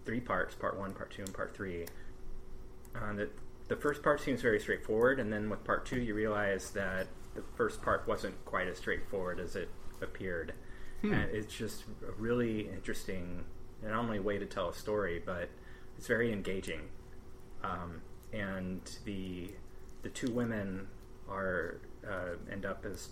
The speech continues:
Speaker 1: as lovers, and it was way more interesting than Showgirls. <laughs> Way, way better, way more done. I felt it was a little gratuitous, but
Speaker 2: Uh-huh.
Speaker 1: at the same time, it was much better executed than, than that.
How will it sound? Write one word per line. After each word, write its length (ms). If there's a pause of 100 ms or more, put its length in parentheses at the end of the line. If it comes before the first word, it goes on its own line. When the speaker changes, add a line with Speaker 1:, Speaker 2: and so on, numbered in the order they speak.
Speaker 1:
as 140
lovers, 580
and 160
it 120
was 200
way 180
more 200
interesting 460
than 200
Showgirls. 540 (340)
<laughs> 1080
Way, 180 (140)
way 180
better, 480 (280)
way 140
more 180
done. 240
I 80
felt 160
it 40
was 100
a 40
little 220
gratuitous, 720 (260)
but 160
Speaker 2:
Uh-huh. 80
Speaker 1:
at 100
the 60
same 260
time, 420
it 180
was 440 (600)
much 440
better 180
executed 640
than, 360 (140)
than 240 (220)
that. 320